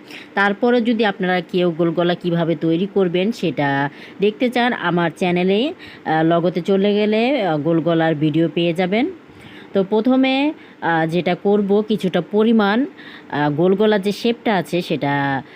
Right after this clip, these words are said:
আমি একদম কিনার থেকে এটাকে বসিয়ে নেব। আর এই ডিজাইনটার জন্য যতটা পারেন চিকন লেস নেবেন, তাহলে দেখতে অনেকটাই ভালো লাগবে, যেহেতু আমি তিনটা লেয়ার করব। আর এখানে,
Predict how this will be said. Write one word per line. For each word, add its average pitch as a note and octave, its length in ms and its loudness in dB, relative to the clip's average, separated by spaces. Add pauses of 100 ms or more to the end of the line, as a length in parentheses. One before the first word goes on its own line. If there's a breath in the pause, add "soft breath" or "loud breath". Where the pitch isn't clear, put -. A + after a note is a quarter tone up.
(140 loud breath)
আমি C#3 260 0 (1300)
একদম D#3 340 0
কিনার G#3+ 360 0 (100)
থেকে F#3+ 480 0 (320 loud breath)
এটাকে D3 280 -2
বসিয়ে F3 480 0
নেব। A#3 380 2 (840 loud breath)
আর C#3+ 260 0 (120)
এই A3 180 2
ডিজাইনটার B3 600 2
জন্য G#3 560 2
যতটা F#3 460 0
পারেন E3+ 420 0
চিকন F3 340 -2
লেস D#3 300 0
নেবেন, A3+ 320 0
তাহলে D3 400 -2
দেখতে D3+ 300 -4
অনেকটাই G3 480 -2
ভালো G#3 240 2
লাগবে, A#3 440 0 (280 loud breath)
যেহেতু E3 300 0
আমি E3 140 2
তিনটা A3 400 0
লেয়ার F#3 380 2
করব। F3 560 0 (480 loud breath)
আর D3+ 280 0
এখানে, A3+ 640 0